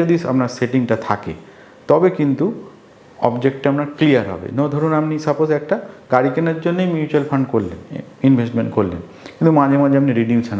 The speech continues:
করে নিচ্ছেন, তাহলে কিন্তু ব্যাপারটা হবে না। আমরা পুরো সেট আপ করে নিতে হবে যে আমি এই কারণে জন্য এটা, প্রত্যেকটা মানে গোল সেট আপ, মানে গাড়ি কেনার জন্য আপনাকে কিন্তু প্রপার আপনার কিন্তু গোলটা সেট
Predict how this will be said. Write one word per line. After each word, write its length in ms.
করে 200
নিচ্ছেন, 300
তাহলে 220
কিন্তু 220
ব্যাপারটা 500
হবে 220
না। 100
আমরা 260
পুরো 140
সেট 340
আপ 120
করে 220
নিতে 160
হবে 120
যে 100
আমি 140
এই 80
কারণে 380
জন্য 160
এটা, 160
প্রত্যেকটা 500
মানে 120
গোল 220
সেট 160
আপ, 120
মানে 100
গাড়ি 220
কেনার 280
জন্য 200
আপনাকে 200
কিন্তু 200
প্রপার 360
আপনার 360
কিন্তু 240
গোলটা 420
সেট 140